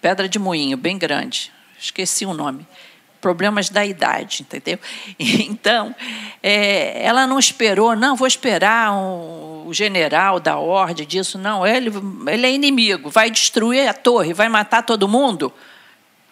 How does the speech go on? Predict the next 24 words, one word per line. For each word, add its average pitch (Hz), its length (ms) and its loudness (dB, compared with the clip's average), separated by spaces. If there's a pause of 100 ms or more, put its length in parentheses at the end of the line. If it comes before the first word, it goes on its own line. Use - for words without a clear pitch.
(180)
A 170 40 -14
mulher 170 280 -2
pegou 165 320 -6
a 156 80 -2
pedra 160 380 -2
de 160 100 -8
moinho 160 300 -6
e 143 40 -6
resolveu 160 520 -4
o 156 40 -10
problema. 143 560 -6 (560)
Assim 190 640 0
como 214 340 0
Abigail 170 800 2
também 180 600 0
partiu 180 500 0
pra 180 160 2
fazer 151 380 2
a 147 80 4
pa-, 147 240 2
a - 140 0
paz. 175 420 2 (340)
Enfim, 254 560 2 (200)
bênçãos 294 1080 2